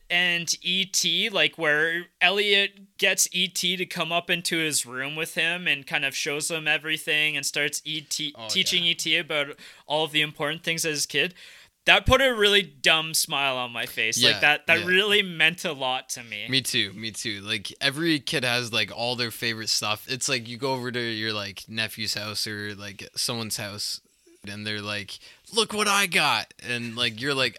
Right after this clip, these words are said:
Speaker 2: "I kinda remember feeling that way." Like,
Speaker 1: Yeah.
Speaker 2: like, I, I still can get that way, like, we get about movies almost.
Speaker 1: You and I are just very passionate people, and our passions drive us.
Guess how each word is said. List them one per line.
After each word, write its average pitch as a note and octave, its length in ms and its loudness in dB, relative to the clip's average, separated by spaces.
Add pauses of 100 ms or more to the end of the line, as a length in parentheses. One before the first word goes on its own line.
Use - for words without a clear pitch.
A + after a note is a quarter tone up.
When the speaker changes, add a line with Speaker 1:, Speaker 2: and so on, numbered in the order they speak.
Speaker 2:
"I D3 140 0
kinda D#3+ 280 -4
remember D3+ 400 0
feeling D3+ 420 0
that A2+ 220 4
way." A2 220 -4
Like, A2 140 0
Speaker 1:
Yeah. A2+ 260 4 (160)
Speaker 2:
like, A#2+ 160 0 (140)
I, D3 340 8
I A#2+ 80 4
still E3 500 0 (120)
can B2 260 -6
get G#2 220 -4
that A2 220 -4
way, A2 220 0
like, A2 180 -2 (100)
we B2+ 220 -2
get B2 220 0
about A2 240 -2
movies A2 440 -6
almost. G2+ 560 -8 (180)
Speaker 1:
You G3+ 160 2
and D#4+ 80 4
I C4 200 10
are B3 120 12
just A3+ 300 2
very G3 440 8
passionate F3 880 2
people, G3+ 500 -2
and D#3 180 -2
our D3 100 0
passions D#3 680 0
drive C3 540 2
us. A3+ 320 0